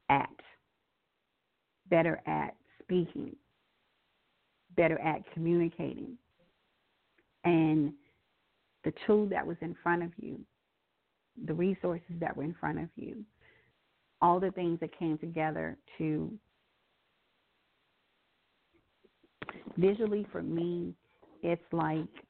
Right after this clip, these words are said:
um, the cutting of that diamond, the making of that diamond, the pressure that is applied to that diamond. And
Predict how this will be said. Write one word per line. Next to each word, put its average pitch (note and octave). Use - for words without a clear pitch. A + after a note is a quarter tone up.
um, -
the E3+
cutting E3
of D#3
that D3
diamond, C#3+
the D#3+
making D#3+
of D#3+
that -
diamond, -
the D3+
pressure -
that D3+
is D3+
applied D#3
to -
that -
diamond. -
And D#3